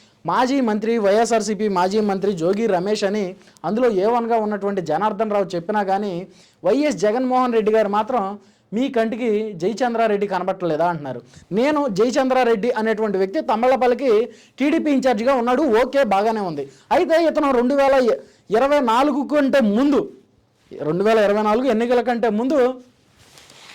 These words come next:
టీడీపీలోకి వచ్చాడు. అంతకుముందు ఏం చేసేవాడు? అతను వైసీపీ వ్యక్తి కాదా? అంతకుముందు వైసీపీ వాళ్ళతో కలిసి టీడీపీ క్యాడర్ మీద దాడి చేయలేదా? అక్కడ ఉన్నటువంటి ఎంతోమంది టీడీపీ పెద్దల మీద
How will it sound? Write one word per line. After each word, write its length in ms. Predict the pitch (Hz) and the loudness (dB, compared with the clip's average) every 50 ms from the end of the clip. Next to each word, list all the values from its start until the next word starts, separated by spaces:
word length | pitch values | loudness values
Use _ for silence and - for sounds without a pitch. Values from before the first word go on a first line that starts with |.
| - | -2
టీడీపీలోకి 420 | 285 320 285 302 220 262 254 202 196 | 0 2 2 2 2 2 2 2 2
వచ్చాడు. 320 | 175 - 156 139 143 135 - | 0 -2 -4 -4 -6 -6 -8
అంతకుముందు 440 | 160 202 208 254 247 240 240 233 233 | -6 -4 -2 0 0 0 2 2 0
ఏం 120 | 233 226 | 0 0
చేసేవాడు? 500 | 226 226 196 220 208 202 202 202 202 202 - | 0 0 2 2 2 2 2 2 0 0 -2
అతను 220 | 139 135 151 151 143 | -6 -8 -6 -4 -4
వైసీపీ 320 | 143 147 - 175 165 170 | -4 -2 -2 -2 -2 0
వ్యక్తి 260 | 165 160 156 165 151 | 0 -2 -2 -2 0
కాదా? 300 | 151 156 156 160 196 247 269 - - - - - - | 0 0 2 2 0 -2 -4 -8 -16 -20 -18 -12 -8
అంతకుముందు 360 | 151 175 185 170 180 180 190 | -4 -2 -2 -2 -2 -2 0
వైసీపీ 460 | 185 170 165 175 170 - 220 165 208 | 0 2 0 0 0 -2 -2 0 2
వాళ్ళతో 340 | 220 202 202 196 196 - 202 | 2 4 4 2 2 0 0
కలిసి 240 | 175 185 190 185 202 | 0 0 -2 -2 -4
టీడీపీ 480 | 190 175 190 202 208 208 202 214 208 202 | -4 -4 -2 0 0 0 0 0 0 0
క్యాడర్ 560 | 208 - - - _ - 190 202 208 214 220 | -2 -6 -16 -18 _ -4 -2 0 0 0 0
మీద 180 | 220 220 214 | 0 0 2
దాడి 380 | 214 208 208 190 185 196 208 220 | 2 2 2 2 2 2 2 2
చేయలేదా? 420 | 226 226 220 226 220 220 247 269 269 - - - - - | 2 4 4 4 2 2 0 -2 -4 -8 -18 -10 -6 -6
అక్కడ 200 | 175 175 208 208 | -4 -2 -2 -2
ఉన్నటువంటి 420 | 214 233 240 220 240 240 233 233 | -2 -2 -2 -2 -2 -2 0 0
ఎంతోమంది 500 | 220 208 208 214 233 233 226 240 233 233 | 0 0 0 0 -2 -2 0 0 0 -2
టీడీపీ 400 | 233 233 226 226 208 233 196 240 | -2 -2 -4 -4 -4 -2 -4 -4
పెద్దల 340 | 226 - 208 202 196 240 247 | -2 -2 -2 0 0 0 0
మీద 340 | 240 240 240 233 233 226 | 0 0 2 2 2 2